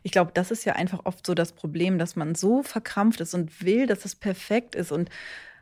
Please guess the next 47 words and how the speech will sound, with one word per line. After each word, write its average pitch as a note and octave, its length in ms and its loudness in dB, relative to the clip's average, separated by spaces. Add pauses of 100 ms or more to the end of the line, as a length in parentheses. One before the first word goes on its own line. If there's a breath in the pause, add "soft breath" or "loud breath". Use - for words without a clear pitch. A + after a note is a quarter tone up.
(440 loud breath)
oh, G3+ 260 4
man G3+ 200 4
hat G#3+ 160 2
diesen G3+ 180 2
Tag G3+ 240 0
aber F3 160 4
auch F3 80 0
nur G3+ 140 6
einmal. F#3+ 300 4
Ich F3+ 60 0
glaub, F3+ 180 2
das F#3 160 -4
ist F#3+ 140 -6
so G3 80 -2
die F3+ 140 0
Zwickmühle, F#3+ 640 2
in F#3 120 2
der F#3 240 2 (120)
alle A3+ 280 6
irgendwie G#3+ 380 8
sind, G3 340 6
weil F#3 260 4 (100)
man F#3+ 180 2
will F#3+ 100 2
alles G#3+ 300 0
kontrollieren G#3+ 720 6
und G3 160 4
gleichzeitig G#3 1000 4 (360 soft breath)
will G3 100 4
man G#3 180 8
au-, - 160 2
natürlich F3+ 260 2
auch D#3+ 60 0
selber G3+ 280 6
mitfeiern F#3 680 6
und F#3 180 2
hat G#3+ 120 2
aber F#3 180 4
echt - 180 -4
nicht G#3+ 180 2
viel B3+ 200 4
in G#3+ 100 8
der G#3 120 8
Hand. G#3+ 300 8
Man F3 140 4
kann G#3 180 6
nicht, C4+ 240 2